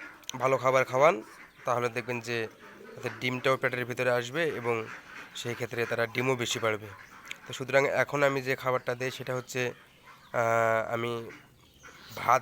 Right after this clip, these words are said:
দেই, যেটা আমরা যে ভাতটা খাই, এ ভাত আর এই যে চালের যে কুড়াটা আছে, চাল ভাঙার পরে যে কুড়াটা বের হয়, এই কুড়া এবং সঙ্গে হালকা একটু শুধু ধান মিক্স করি, যাতে করে,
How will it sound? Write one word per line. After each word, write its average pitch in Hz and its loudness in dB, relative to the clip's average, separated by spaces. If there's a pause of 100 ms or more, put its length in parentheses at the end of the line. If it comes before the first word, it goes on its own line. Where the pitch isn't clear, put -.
দেই, 127 0
যেটা 113 0
আমরা 113 -2
যে 113 -6
ভাতটা 110 -8
খাই, 117 -4
এ 117 -4
ভাত 113 2 (760)
আর 110 -2
এই 113 -12
যে 110 -8 (440)
চালের 123 2
যে 120 -4
কুড়াটা 120 4
আছে, 107 -6 (1000)
চাল 117 -2
ভাঙার 113 -2
পরে 117 -2
যে 113 -8
কুড়াটা 117 0
বের 117 -2
হয়, 123 0 (120)
এই 113 -10 (140)
কুড়া 131 2 (760)
এবং 117 -4
সঙ্গে 120 -2
হালকা 156 0
একটু 131 -4
শুধু 120 -8
ধান 117 -2
মিক্স 113 -6
করি, 120 -4 (1500)
যাতে 123 -2
করে, 139 0